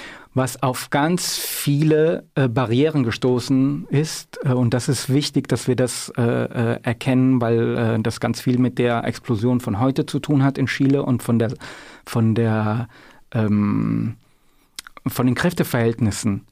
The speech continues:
wenn wir, wenn wir sie uns jetzt angucken in Chile, die sind damals in dieser zweiten Hälfte der achtziger Jahre gesetzt worden. Also es ist wichtig zu wissen, dass die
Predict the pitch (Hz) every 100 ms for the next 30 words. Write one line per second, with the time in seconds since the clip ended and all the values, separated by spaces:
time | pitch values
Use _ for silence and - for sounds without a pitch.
0 | _ _ _ 120 110 123 117 117 117 107
1 | 117 - - 127 120 120 123 123 117 123
2 | 117 123 117 139 139 - - - 131 147
3 | 147 139 143 120 127 - 135 139 127 131
4 | - 120 - - 120 117 113 107 104 101
5 | 95 - - - - - _ - - -
6 | _ 104 98 92 117 143 147 139 - 123
7 | 113 - 104 104 - - 104